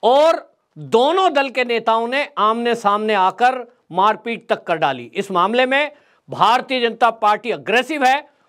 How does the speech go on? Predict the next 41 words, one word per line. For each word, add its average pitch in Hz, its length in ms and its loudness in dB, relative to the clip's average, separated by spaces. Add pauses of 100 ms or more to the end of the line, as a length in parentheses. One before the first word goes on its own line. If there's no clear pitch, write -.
और 254 200 2
वो, 247 160 0
उसके 247 340 -2
नेता 226 300 0
कह 208 200 0
रहे 214 120 -2
हैं 254 140 -2
कि 247 80 -2
हम 214 160 -2
एफ़आईआर 226 520 2
कराएंगे, 247 460 -2
क्योंकि 220 280 -8
भारतीय 185 420 -2
जनता 202 320 0
पार्टी 180 380 -4
के 214 160 -4
निगम 196 280 -4
पार्षदों 170 520 -2
को, 233 460 2 (460)
कई 320 200 4
लोगों 240 300 2
को 233 140 -6
तो 262 180 0
गंभीर 190 500 -2 (100)
चोटें 240 380 4
आई 285 200 0
हैं, 294 280 -2 (380)
महिलाओं 226 460 2
के 220 160 -8
साथ 226 240 2 (200)
अभद्रता 202 600 0
की 277 200 -10
गई 269 180 -2
है, 277 300 0 (340)
इसको 285 320 2
लेकर 269 320 0
पुलिस 233 380 -6
में 277 120 -2
शिकायत 220 560 0
होनी 196 340 -2
है। 214 400 2